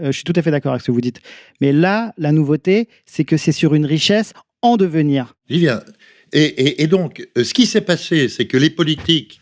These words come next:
Speaker 2: absolument partout au dix-huitième siècle, c'est tellement simple de f-, euh, de, d'imprimer des billets, qu'ils en ont tous partout,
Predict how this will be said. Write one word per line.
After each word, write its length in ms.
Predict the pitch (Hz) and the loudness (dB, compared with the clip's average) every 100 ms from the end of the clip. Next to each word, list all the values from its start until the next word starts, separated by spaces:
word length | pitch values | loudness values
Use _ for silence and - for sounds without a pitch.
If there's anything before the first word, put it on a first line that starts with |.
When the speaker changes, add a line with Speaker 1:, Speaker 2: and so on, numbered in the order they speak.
| _ | _
Speaker 2:
absolument 560 | 147 - - 170 160 147 | -6 -4 -2 0 -2 -4
partout 380 | 151 - - 143 | -4 -4 0 0
au 80 | 110 | 2
dix-huitième 440 | 110 101 - 156 | 0 -2 -2 -2
siècle, 340 | - 262 277 - | 0 0 0 -8
c'est 120 | - | -8
tellement 260 | 151 135 127 | -4 -2 0
simple 280 | 175 175 117 | 0 0 -2
de 100 | 110 | -8
f-, 120 | 127 | -8
euh, 340 | 113 107 110 | -6 -2 -2
de, 280 | 104 110 104 | -2 -4 -2
d'imprimer 420 | 113 117 131 139 | -2 0 0 0
des 140 | 127 104 | 0 -2
billets, 420 | 135 226 277 269 _ _ _ - | 0 0 0 -2 _ _ _ -20
qu'ils 180 | - 120 | -8 -4
en 80 | 135 | -2
ont 80 | 147 | 0
tous 340 | 302 302 - | 2 2 2
partout, 600 | - 208 - 302 220 117 | -6 -4 2 2 2 -6